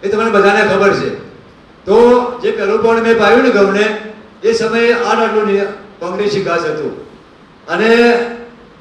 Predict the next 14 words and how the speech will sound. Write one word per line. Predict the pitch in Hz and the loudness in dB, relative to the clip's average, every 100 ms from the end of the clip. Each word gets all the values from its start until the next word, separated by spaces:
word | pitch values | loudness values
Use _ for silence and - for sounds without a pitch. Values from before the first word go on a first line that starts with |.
| - - - - - - - - | -20 -20 -20 -20 -20 -20 -18 -4
મેં | 226 | -2
અખતરો | 226 233 254 247 | 0 2 4 6
કર્યો | 220 214 | 6 6
હતો | 196 202 226 - - - - - | 6 4 4 -2 -10 -16 -12 -2
કે | 233 | 2
આપણે | 240 247 | 4 4
મીઠું | 220 - - 247 247 | 2 0 2 4 6
આવે | 262 269 | 4 2
ને, | 254 214 - - - - - - - - - | 0 -2 -4 -12 -18 -20 -20 -20 -20 -20 -6
દેશી | 214 226 226 247 | 0 2 2 0
મીઠું, | 240 208 202 - - - - - - - - - - - - - - - 123 120 - - - - - - - | 0 2 2 2 -2 -12 -20 -20 -20 -20 -20 -20 -20 -20 -20 -20 -20 -20 -20 -20 -20 -20 -20 -20 -20 -20 -6
ગોંગડા | 202 220 233 240 | -2 0 2 4
પેલા | 226 214 | 4 4
આખા, | 202 403 403 403 - - | 4 4 4 2 0 -4